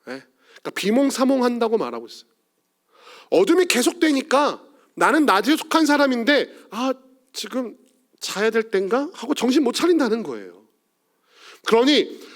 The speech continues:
정신을 차리고 어떻게 하라고요? 구원의 소망의 투구를 쓰고 정신 차리라는 것입니다. 할렐루야! 우리 앞뒤 분들에게 이렇게 말합시다. "정신 차리십시오."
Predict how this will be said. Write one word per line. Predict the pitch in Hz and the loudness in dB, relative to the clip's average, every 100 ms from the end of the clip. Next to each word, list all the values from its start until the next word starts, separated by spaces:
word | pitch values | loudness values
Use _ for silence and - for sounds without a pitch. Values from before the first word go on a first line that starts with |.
| - | -10
정신을 | - 254 285 302 - 349 339 | 0 2 4 4 4 4 4
차리고 | - 320 320 294 | 2 2 4 4
어떻게 | 233 - 277 | 2 2 2
하라고요? | 285 269 226 285 381 - - _ _ _ - | 4 2 2 2 0 -6 -20 _ _ _ -8
구원의 | 208 233 254 247 240 226 | 0 4 4 4 2 2
소망의 | - 349 359 339 330 - - | 2 2 4 4 2 0 0
투구를 | 359 339 330 | 2 4 2
쓰고 | - 320 320 320 - - - - | 2 2 2 2 0 -6 -20 -8
정신 | - 320 349 392 | 0 2 4 4
차리라는 | - 359 349 311 285 | 4 4 4 4 2
것입니다. | 233 202 156 117 | 0 0 -2 0
할렐루야! | 233 285 302 285 302 160 - - - _ _ _ _ _ - | 2 4 4 4 4 0 -4 -18 -20 _ _ _ _ _ -2
우리 | 165 185 170 - | 2 2 0 -4
앞뒤 | - 208 | -2 0
분들에게 | 190 185 175 | 2 2 2
이렇게 | 175 - | 2 2
말합시다. | 226 196 190 185 101 - | 2 2 -2 -8 -10 -10
"정신 | - 233 277 349 | 0 2 4 4
차리십시오." | - 349 311 320 330 339 - - | 4 4 2 4 4 2 0 -6